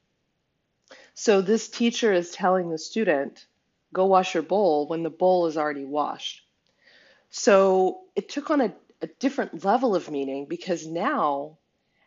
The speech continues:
it's the teacher telling the student, "Go wash your already clean bowl." So something connected <laughs> for me when I, when I realized that, because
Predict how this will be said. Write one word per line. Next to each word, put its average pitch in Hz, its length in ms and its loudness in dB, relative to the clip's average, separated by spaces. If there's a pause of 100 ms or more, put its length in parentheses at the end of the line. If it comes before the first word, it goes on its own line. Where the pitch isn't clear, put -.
(180)
it's - 180 -6
the 185 100 -2
teacher 196 520 -4
telling 185 440 -4
the 175 80 -4
student, 165 580 -4 (920)
"Go 196 140 2
wash 180 460 0
your 156 200 -6
already 180 320 -4
clean 175 420 -6
bowl." 165 440 -4 (960)
So 185 720 2 (560)
something 254 640 -2 (120)
connected 208 680 0
<laughs> 247 380 0
for 208 140 -2
me 180 240 -2
when 160 160 -2
I, 156 320 0 (340)
when 185 140 2
I 175 60 4
realized 185 560 2
that, 139 340 0 (680)
because 202 360 0